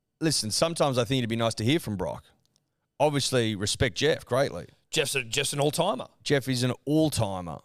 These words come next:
Speaker 1: but
Speaker 2: What's
Speaker 1: what's
Speaker 2: Brock
Speaker 1: the,
Speaker 2: saying?
Speaker 1: what's Brock saying? What's the word? Like, uh, ventriloquism.
Speaker 2: Yeah,
Speaker 1: It's a li-,
Speaker 2: ventriloquist
Speaker 1: it's a,
Speaker 2: dummy.
Speaker 1: it's a little bit of ventriloquism a-, about it, I think.
Speaker 2: Except that Jeff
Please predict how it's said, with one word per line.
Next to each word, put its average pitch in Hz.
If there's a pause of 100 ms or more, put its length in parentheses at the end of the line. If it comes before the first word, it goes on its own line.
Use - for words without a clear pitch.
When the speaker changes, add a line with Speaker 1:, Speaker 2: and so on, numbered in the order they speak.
(300)
Speaker 1:
but 117 (2250)
Speaker 2:
What's 151
Speaker 1:
what's 175
Speaker 2:
Brock -
Speaker 1:
the, -
Speaker 2:
saying? 104
Speaker 1:
what's 139
Brock 139
saying? 120
What's 175
the 247
word? 139 (260)
Like, 131
uh, 113 (760)
ventriloquism. 127
Speaker 2:
Yeah, 143
Speaker 1:
It's 127
a 160
li-, 165
Speaker 2:
ventriloquist 127
Speaker 1:
it's 120
a, 131
Speaker 2:
dummy. 156
Speaker 1:
it's 143
a 160
little 185
bit 151
of 135
ventriloquism 123
a-, 95
about 95
it, 90
I 92
think. 165
Speaker 2:
Except -
that 123
Jeff 139